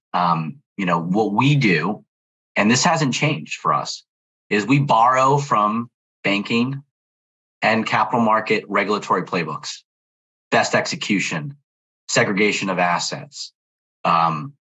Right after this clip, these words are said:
capital and liquidity governance processes, uh,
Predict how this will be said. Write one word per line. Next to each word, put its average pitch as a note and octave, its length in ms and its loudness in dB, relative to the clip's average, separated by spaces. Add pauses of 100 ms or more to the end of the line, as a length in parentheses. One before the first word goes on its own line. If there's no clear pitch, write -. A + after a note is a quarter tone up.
(120)
capital G#2 420 0
and F#2+ 100 0
liquidity E2+ 680 -2 (460)
governance F#2 420 0
processes, D2 880 -6 (460)
uh, D#2 300 0